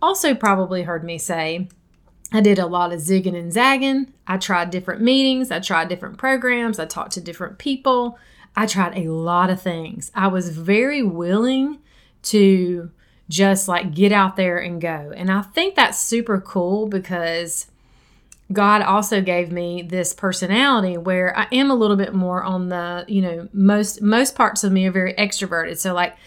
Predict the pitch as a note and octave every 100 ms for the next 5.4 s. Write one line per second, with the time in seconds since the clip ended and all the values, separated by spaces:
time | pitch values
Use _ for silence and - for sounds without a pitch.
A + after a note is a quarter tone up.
0 | - F#3 F#3+ F#3+ G3 - A#3 G3+ E3+ D3+
1 | F3+ E3+ E3+ F3 - G#3 G#3+ G#3 D#3+ D#3
2 | E3 F3+ F#3+ G3+ G#3 A3 G#3+ G#3+ G#3+ G#3+
3 | G#3 G#3 C#4 C4 E3+ - - - _ B3
4 | C#4 D#4 C4+ C#4 C#4 C4 - A#3+ C4 C#4
5 | B3+ F#3+ D#2 -